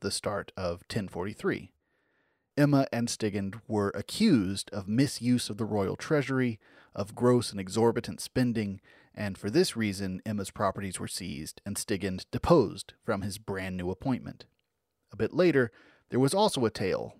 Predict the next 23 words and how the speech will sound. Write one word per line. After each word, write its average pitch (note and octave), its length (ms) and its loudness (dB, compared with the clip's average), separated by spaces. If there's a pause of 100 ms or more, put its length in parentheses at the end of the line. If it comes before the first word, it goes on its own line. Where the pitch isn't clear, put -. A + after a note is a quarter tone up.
that G#2+ 200 -2
Emma G#2+ 240 2
was G2 160 0
accused G#2 460 -2
of F#2 100 -8
supporting F#2+ 500 -4
an F2+ 80 -6
invasion A2+ 520 2
of G2+ 100 -4
England G2 520 -6
by F#2+ 220 -2
Magnus F#2+ 460 -6
of G2 120 -10
Norway, G2+ 520 -2 (360)
uh, G2 160 -2
after - 340 -2
the F#2+ 100 -6
death F2+ 220 -4
of G#2 80 -10
Harthacnut, - 640 -6 (160)
um, - 160 -12
favoring G#2 420 -4
him G#2 400 0